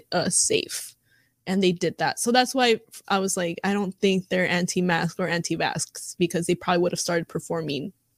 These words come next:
like, in twenty twenty or earlier. They waited. So,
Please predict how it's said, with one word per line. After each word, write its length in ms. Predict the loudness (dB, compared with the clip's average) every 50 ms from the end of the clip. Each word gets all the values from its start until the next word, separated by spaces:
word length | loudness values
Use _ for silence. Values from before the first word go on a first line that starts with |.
| _ _ _
like, 460 | -2 -2 -2 -2 -4 -8 -12 -14 _ _ _ _ _ _ _ _ _ _ 0
in 160 | 0 0 0
twenty 260 | -2 -4 -4 -4 -4
twenty 380 | -4 -4 -4 -2 -2 -2 -2 -4
or 160 | -6 -6 -4
earlier. 540 | -4 -4 -4 -4 -8 -8 -8 -10 -10 -12 -14 _ _ _ 2
They 80 | 2 2
waited. 420 | 4 2 0 0 -4 -8 -10 -12 _ -14
So, 420 | -10 -6 -4 -4 -4 -4 -6 -10